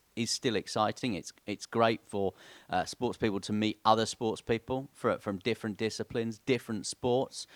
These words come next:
and people that they will have admired. Just because you're a diver doesn't mean that you don't wanna watch some track and field or vice versa.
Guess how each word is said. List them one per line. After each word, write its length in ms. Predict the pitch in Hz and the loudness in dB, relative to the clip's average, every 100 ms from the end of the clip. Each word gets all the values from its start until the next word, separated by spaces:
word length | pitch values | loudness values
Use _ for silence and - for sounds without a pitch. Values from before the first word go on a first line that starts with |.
| - - | -20 -2
and 140 | 123 | 0
people 300 | 139 151 160 | 4 4 6
that 280 | 156 160 - | 6 6 4
they 180 | 156 185 | 4 6
will 160 | 214 147 | 6 4
have 120 | 95 | 4
admired. 480 | 90 98 87 82 82 _ | 2 0 0 0 -2 _
Just 180 | 135 - | -8 -6
because 300 | 123 135 117 | 0 2 4
you're 120 | 110 | 4
a 60 | 90 | 6
diver 480 | 120 135 90 92 - _ | 6 6 2 -2 -4 _
doesn't 280 | 131 117 117 | 2 2 0
mean 180 | 123 123 | 0 0
that 140 | 123 | 0
you 180 | 127 120 - | -2 -4 0
don't 240 | 131 123 - | 2 2 0
wanna 180 | 135 135 | 2 2
watch 180 | 135 | 2
some 140 | - 135 | 0 0
track 240 | 151 131 | 0 0
and 120 | 147 | -4
field 280 | - 170 156 | -2 -2 2
or 80 | 113 | 2
vice 300 | 127 131 - | 2 -2 -2
versa. 360 | 151 170 - | -6 -6 -8